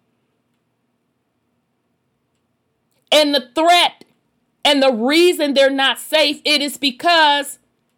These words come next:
it's happening inside the community. So that means the perpetrators or predators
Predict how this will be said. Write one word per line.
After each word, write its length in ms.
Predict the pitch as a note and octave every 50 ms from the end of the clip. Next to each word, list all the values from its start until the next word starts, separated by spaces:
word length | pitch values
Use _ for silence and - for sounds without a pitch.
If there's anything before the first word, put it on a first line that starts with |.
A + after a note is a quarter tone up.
| _ _ _ _ _ _ _ _ _ _ _ _ _ _ _ -
it's 220 | C#4 D4+ D4+ -
happening 840 | - - D4+ E4 D#4 E4 D#4+ - D#4 C#4+ C#4+ C#4 C4+ C#4 C#4 C4 - _ _ _ _ _ _ _ _ _ _ _ _ _ -
inside 640 | B3+ B3+ C4 B3 - - C4 A#3+ A#3 A#3 A3+ A3+
the 80 | - F#3
community. 640 | - - F#3+ F#3+ F3 D#3+ C#3 C3 - - - _ _ _ _ _ _ _ _ _ _ _ _ _ _ _ _ _ _ _ _ _ _ _ _ _ _ _ _ _ _ _ _ _ _ _ _ _ _ _ _ _ _ _ _ _ _
So 280 | - - C#4+ C4+ C#4
that 300 | A#3 C#4+ D#4 E4+ - -
means 760 | A#3+ C4 C#4 D#4 F4 F4 D#4+ D4 C#4 C#4 C#4 D4 D4 - - _ _ _ _ _ _ _ _ _ _ _ _ _ _ _ _ _ _ _ _ _ _ _ _ _ _ _ _ _ _ _ _ _ _ _ _ _ _ _ -
the 80 | B3
perpetrators 1200 | A#3+ A#3+ - - F#4 F4+ F#4 F#4 - - - E4 C#4 C4 B3+ B3+ A#3+ A#3+ A#3+ B3 C4 B3 - - _ _ _ _ _ _ _ _ _ -
or 140 | B3 C#4 C4
predators 1040 | C4 - - F4+ E4 F4+ F4+ F4 D#4+ C#4+ C4+ B3+ B3+ B3+ C4 C#4+ D4+ D4+ - -